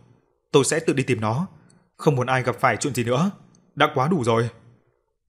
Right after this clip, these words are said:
Cô Liên và anh Lộc vội xen vào. "Này bác Hai,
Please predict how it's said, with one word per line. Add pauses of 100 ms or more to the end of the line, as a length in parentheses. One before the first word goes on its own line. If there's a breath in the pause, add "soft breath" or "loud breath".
(1000)
Cô
Liên
và
anh
Lộc
vội
xen
vào. (1000)
"Này
bác
Hai,